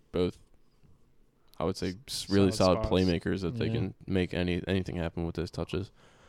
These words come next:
Speaker 1: My second running back is Chase Edmonds, who is projected the twenty-third most points for running backs this week, putting them in, like, a flex area, which I think you probably had him anyway.
Speaker 2: Mm-hmm.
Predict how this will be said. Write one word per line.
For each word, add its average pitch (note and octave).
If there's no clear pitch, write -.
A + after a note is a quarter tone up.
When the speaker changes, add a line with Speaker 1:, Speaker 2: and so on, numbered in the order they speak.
Speaker 1:
My F#2+
second G2
running F#2+
back G2+
is F2+
Chase -
Edmonds, G2
who F2+
is F2
projected F#2+
the F#2
twenty-third G2
most G#2+
points A#2
for G#2+
running A2
backs A#2+
this B2
week, B2+
putting G2
them F#2
in, E2+
like, F2
a F2
flex -
area, G2+
which F2+
I E2+
think F2+
you G2
probably E2+
had F2
him F2+
anyway. F#2
Speaker 2:
Mm-hmm. A#2+